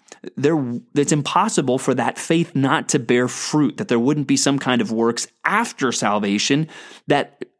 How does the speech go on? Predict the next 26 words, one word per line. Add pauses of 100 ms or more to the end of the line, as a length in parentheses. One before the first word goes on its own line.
that,
that,
that
show
that.
And
that
is
not
what
we
are
basing
our
salvation
on,
but
it
is
the
fruit (280)
or
the
evidence (300)
of
it.